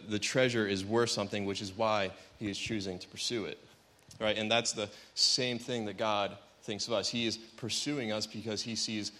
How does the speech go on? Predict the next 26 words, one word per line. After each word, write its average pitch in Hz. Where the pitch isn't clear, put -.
that 104
we 110
are 110
worth 98
value, 95
that 107
we 107
have 98
value 101
in 98
our 95
lives. 92
Uh, 107
Luke 117
fifteen, 117
uh, 104
verses 107
one 107
to 104
seven, 104
Jesus 113
gives 107
us 104
a, 98
a 98
story, 104